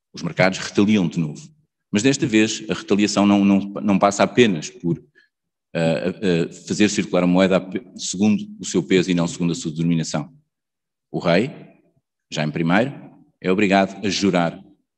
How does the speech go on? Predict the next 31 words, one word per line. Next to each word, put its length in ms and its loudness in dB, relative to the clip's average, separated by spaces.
de 160 -8
novo, 300 -2
solenemente, 720 -2
que 80 -2
não 680 -2
podia 500 -4
mudar 280 -2
a 40 -4
moeda. 320 -4
Ora 140 0
bem, 200 2
o 100 -12
paralelismo 640 2
é 80 0
evidente, 560 0
não 80 0
é? 360 0
Dom, 500 -2
Dom 140 2
Afonso 380 0
terceiro 400 2
sabia, 680 2
ah, 360 -2
não 100 -2
podia 160 0
deixar 260 4
de 60 -14
saber 300 0
o 100 -10
que 80 -20
Jaime, 320 -4